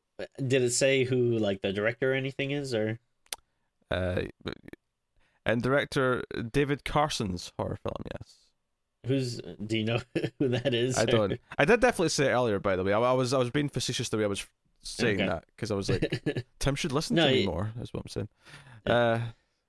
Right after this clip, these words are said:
Speaker 2: but no, you're asking who that is. Like, I'll do what, I'm gonna Google it for him, just for you, Timmy.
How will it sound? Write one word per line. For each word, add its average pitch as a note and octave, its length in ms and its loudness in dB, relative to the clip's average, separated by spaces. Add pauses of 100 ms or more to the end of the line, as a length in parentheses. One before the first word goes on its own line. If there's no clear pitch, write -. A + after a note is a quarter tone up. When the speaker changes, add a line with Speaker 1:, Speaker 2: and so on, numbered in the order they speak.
(380)
Speaker 2:
but F#2+ 220 0
no, G#2 60 -2
you're A#2 120 4
asking C3 220 0
who A#2+ 100 2
that F#2+ 200 2
is. - 180 -4
Like, - 120 0
I'll B2 120 2
do C3+ 160 -2
what, C3 100 2
I'm - 100 -4
gonna B2 160 -2
Google G2 240 -2
it F#2+ 60 -8
for F2 160 -4
him, F2 60 -4
just G#2+ 160 -6
for B2+ 80 -2
you, F#2+ 160 -2
Timmy. C2 280 -6